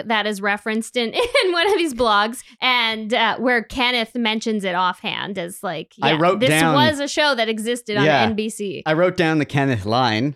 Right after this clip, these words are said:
Speaker 1: Oh,
Speaker 2: if
Speaker 1: go
Speaker 2: you
Speaker 1: ahead,
Speaker 2: want.
Speaker 1: Aaron. Go ahead.
Speaker 2: Um, it's a conversation and, uh, in the midst of talking about various shows, I guess. He says, "Oh, I've got an idea for a show called Doctor about Richard Doctor, who's a piano player.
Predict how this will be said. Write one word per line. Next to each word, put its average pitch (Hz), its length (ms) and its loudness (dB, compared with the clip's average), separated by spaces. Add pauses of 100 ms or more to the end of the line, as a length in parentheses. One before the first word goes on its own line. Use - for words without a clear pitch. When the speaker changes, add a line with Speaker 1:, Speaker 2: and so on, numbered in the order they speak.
(120)
Speaker 1:
Oh, 285 200 2
Speaker 2:
if 220 80 0
Speaker 1:
go 254 80 2
Speaker 2:
you 254 60 6
Speaker 1:
ahead, 247 280 4
Speaker 2:
want. 196 100 0
Speaker 1:
Aaron. 202 200 -4
Go 214 100 -6
ahead. 151 300 2
Speaker 2:
Um, 143 260 -2 (340)
it's 165 200 0
a 185 40 -2
conversation 151 1160 2
and, 123 640 2
uh, 120 340 4
in 120 140 0
the 120 80 2
midst 120 400 0
of 107 80 -10
talking 117 360 0
about 110 220 0
various 107 420 0
shows, 107 380 0
I 107 80 0
guess. 98 400 -4 (140)
He 208 100 2
says, 180 320 2 (160)
"Oh, 196 160 2
I've 175 220 2
got 190 200 2
an 180 120 0
idea 147 420 2
for - 200 0
a 120 40 2
show 131 380 0
called 127 400 -2
Doctor 127 520 0
about 117 300 0
Richard 123 640 0
Doctor, 117 540 0
who's 110 200 -4
a 117 60 -2
piano 160 460 0
player. 101 520 -6